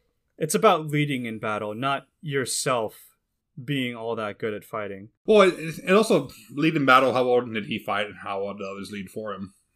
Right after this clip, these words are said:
Speaker 1: Right, right. Um, so I mostly won. Um, I mean, I don't know. I guess, like, a six?
Speaker 2: Yeah, I'm thinking the same, 'cause, like,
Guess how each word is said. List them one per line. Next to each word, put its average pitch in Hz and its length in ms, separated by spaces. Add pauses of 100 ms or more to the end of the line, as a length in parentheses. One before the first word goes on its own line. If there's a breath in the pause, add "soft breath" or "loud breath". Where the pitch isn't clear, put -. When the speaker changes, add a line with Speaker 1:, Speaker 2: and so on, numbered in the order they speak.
(260)
Speaker 1:
Right, 117 280
right. 107 280 (520)
Um, 151 760
so 139 260
I 135 80
mostly 147 480
won. 110 680
Um, 120 640 (220)
I 247 60
mean, 247 180
I 147 180
don't 143 180
know. 123 360 (220)
I 127 140
guess, 160 260
like, 156 140
a 143 40
six? - 640 (160)
Speaker 2:
Yeah, 233 260
I'm 208 100
thinking 202 180
the 135 60
same, 113 440
'cause, 123 160
like, 120 260